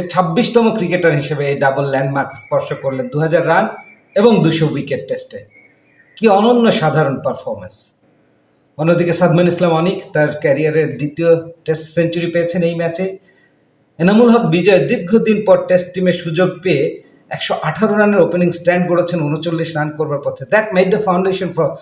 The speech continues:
বাংলাদেশ। কালকে দ্বিতীয় দিনের শেষ বিকেলে হুড়মুড়িয়ে মুশফিকের মতো সিনিয়র ব্যাটার রান আউটে যখন টেস্ট ম্যাচে কাটা পড়েন, তখন দুঃখ বেড়ে যায়। কিংবা শান্ত মমিনুল সেট হয়েও বড় করতে না পারার দুঃখে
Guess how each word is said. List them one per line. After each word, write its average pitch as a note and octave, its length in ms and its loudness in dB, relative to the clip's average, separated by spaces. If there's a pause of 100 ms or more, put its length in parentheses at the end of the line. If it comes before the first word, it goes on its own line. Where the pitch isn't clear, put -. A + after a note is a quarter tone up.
(280)
বাংলাদেশ। D3 500 0 (120)
কালকে E3 240 2
দ্বিতীয় F3+ 340 0
দিনের F#3+ 200 4
শেষ F3 220 2 (100)
বিকেলে F3+ 300 0
হুড়মুড়িয়ে E3+ 540 2 (440)
মুশফিকের F3+ 480 0
মতো F3+ 280 2 (240)
সিনিয়র E3+ 380 2
ব্যাটার E3 380 4 (420)
রান E3 280 2
আউটে G#3+ 260 4
যখন A3 240 2 (120)
টেস্ট F3+ 240 2
ম্যাচে E3+ 180 -2
কাটা D3+ 340 0
পড়েন, C#3 240 -2
তখন C#3+ 200 -2 (120)
দুঃখ E3 260 -4
বেড়ে F3 260 6
যায়। C3 240 -2 (420)
কিংবা F3 220 4
শান্ত F3+ 300 0
মমিনুল E3+ 580 2
সেট G3 320 0 (140)
হয়েও F3+ 200 4 (140)
বড় D#3+ 160 4 (100)
করতে E3+ 220 -4
না C#3+ 240 0
পারার E3 240 2 (500)
দুঃখে F#3+ 340 0